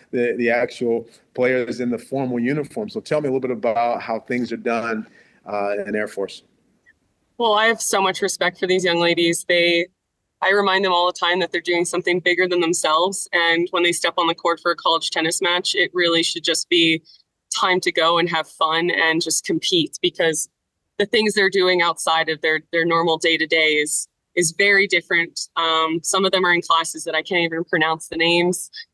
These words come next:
Speaker 2: They have things called minutes in the morning. They have training sessions they have to make. Um, and they're just taking classes that I've seen some of their homework, and I'm super impressed. I mean, I think they're the brightest of the bright.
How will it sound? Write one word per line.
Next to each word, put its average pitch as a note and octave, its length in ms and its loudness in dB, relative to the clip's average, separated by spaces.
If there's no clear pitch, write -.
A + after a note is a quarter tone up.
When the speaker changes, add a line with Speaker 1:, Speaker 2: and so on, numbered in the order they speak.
Speaker 2:
They E3+ 440 4
have E3 320 0
things F3+ 340 -4
called D#3+ 240 -2
minutes C4 460 2
in B3+ 80 0
the B3 60 2
morning. A3+ 680 2
They E3+ 160 2
have D#3+ 420 0
training F#3+ 480 0
sessions F3+ 480 -4
they F3 120 2
have E3+ 200 0
to E3+ 340 0
make. E3+ 340 0
Um, E3 560 2
and F#3+ 240 2
they're F#3+ 80 4
just B3 240 -2
taking G3+ 300 0
classes E3 560 -2
that D#3 300 2
I've A3 180 0
seen C#4 240 0
some A3+ 160 0
of G3 80 0
their E3+ 140 2
homework, F3 480 0
and D#3 240 0
I'm E3 280 0
super D#3+ 380 -2
impressed. D3+ 500 -2
I D#3+ 60 0
mean, D#3 160 -2
I D#3+ 80 2
think E3 220 -4
they're E3 120 0
the E3 100 -6
brightest D#3 440 0
of - 120 -10
the D#3+ 80 -6
bright. D#3+ 440 -2